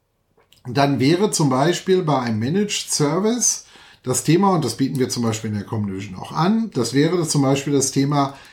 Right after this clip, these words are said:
wir kümmern uns um die Workspace One-Umgebung, der Kunde stellt aber weiter die Endgeräte zur Verfügung.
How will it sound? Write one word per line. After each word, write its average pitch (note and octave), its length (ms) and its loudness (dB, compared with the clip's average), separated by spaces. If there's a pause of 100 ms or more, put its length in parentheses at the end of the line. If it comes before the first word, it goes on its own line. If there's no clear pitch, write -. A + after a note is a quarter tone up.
(120)
wir C#3 440 2
kümmern G#3 400 2
uns G#3 380 2
um D3+ 260 2
die C#3 200 2
Workspace A2+ 600 0
One-Umgebung, D#3+ 880 -2 (1120)
der C3+ 220 2
Kunde D#3 300 2
stellt D#3+ 280 2
aber D3+ 220 2
weiter B2+ 300 -2
die C#3+ 140 -6
Endgeräte A2 680 -8
zur - 160 -16
Verfügung. - 420 -20